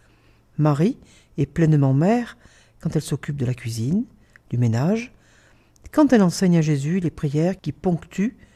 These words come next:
chaque moment de la journée d'un juif pieux.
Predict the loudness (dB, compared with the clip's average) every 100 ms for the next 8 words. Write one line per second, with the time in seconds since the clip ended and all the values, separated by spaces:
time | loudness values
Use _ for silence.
0 | _ _ _ _ -12 -4 -4 0 2 4
1 | 4 2 0 0 0 2 2 2 0 -2
2 | -6 -8 -12 -8 -6 -6